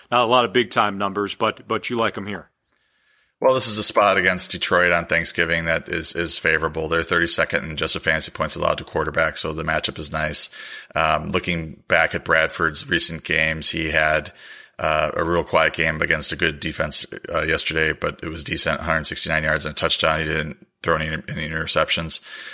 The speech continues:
Speaker 2: Uh, two weeks ago against Washington, three hundred seven yards and two touchdowns. Uh, and then week nine against Detroit, the same Lions, two hundred seventy-three yards and a touchdown there. Uh, you know, has attempted, uh, forty plus passes in f-,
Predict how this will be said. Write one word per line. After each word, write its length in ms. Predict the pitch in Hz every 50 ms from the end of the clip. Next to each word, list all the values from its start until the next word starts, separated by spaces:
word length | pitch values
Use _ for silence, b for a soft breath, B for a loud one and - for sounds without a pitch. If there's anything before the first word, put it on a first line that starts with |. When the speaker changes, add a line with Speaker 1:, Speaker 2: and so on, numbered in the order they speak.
| B B -
Speaker 2:
Uh, 240 | 80 80 80 78 - -
two 140 | - - 95
weeks 200 | 90 85 80 -
ago 180 | 87 85 87 85
against 240 | 80 80 76 - -
Washington, 540 | 82 80 80 - - 85 - - 82 78
three 160 | - - 85 85
hundred 180 | 85 80 78
seven 240 | - - 85 78 80
yards 240 | 78 78 80 80 78
and 100 | 80 -
two 120 | - 82
touchdowns. 640 | - - 82 80 - - 87 82 82 80 76 - - B B B B B B B B
Uh, 220 | - 78 80 80 76
and 100 | 78 80
then 300 | 82 82 80 80 78 71 -
week 220 | - 87 82 - -
nine 260 | 85 82 82 80 78
against 280 | 78 - 82 76 - -
Detroit, 500 | - - - - 87 85 82 78 78 -
the 60 | -
same 240 | - - 80 78 78
Lions, 380 | 78 78 80 80 78 76 -
two 140 | - - 90
hundred 140 | 85 82 80
seventy-three 420 | - 85 80 80 78 - - 78
yards 260 | 78 78 78 78 76
and 100 | 73 71
a 40 | 76
touchdown 480 | - - - - - - 85 80 76 76
there. 240 | 78 78 73 76 B B B B B B B B B -
Uh, 320 | - 80 82 80 80 78 - - - -
you 80 | 90
know, 80 | 85 82
has 140 | 82 82 85
attempted, 540 | 78 - 107 98 - - 87 82 73 - -
uh, 200 | 82 82 80 78
forty 300 | - - 90 90 82 80
plus 240 | - - 80 80 -
passes 480 | - 80 80 80 - - 85 80 78
in 120 | 80 76 73
f-, 120 | - -